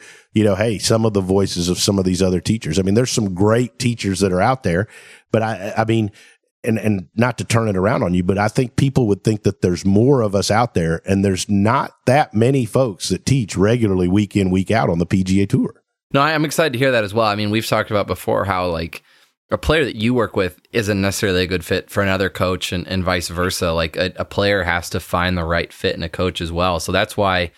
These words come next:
Speaker 2: you know, that camaraderie can exist and does exist so well, 'cause everybody's a little bit different and is gonna work best with different kinds of players in a sense. So it's not this uber competitive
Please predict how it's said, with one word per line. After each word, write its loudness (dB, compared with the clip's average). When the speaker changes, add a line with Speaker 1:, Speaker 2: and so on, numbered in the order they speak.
Speaker 2:
you 0
know, 0
that -4
camaraderie 0
can 0
exist -4
and -2
does 0
exist -6
so -4
well, 0
'cause -6
everybody's -2
a -4
little -4
bit -6
different -4
and -4
is -6
gonna -2
work -6
best -2
with -12
different -8
kinds -4
of -12
players -2
in -6
a -10
sense. -8
So -2
it's -6
not -2
this -4
uber -2
competitive -4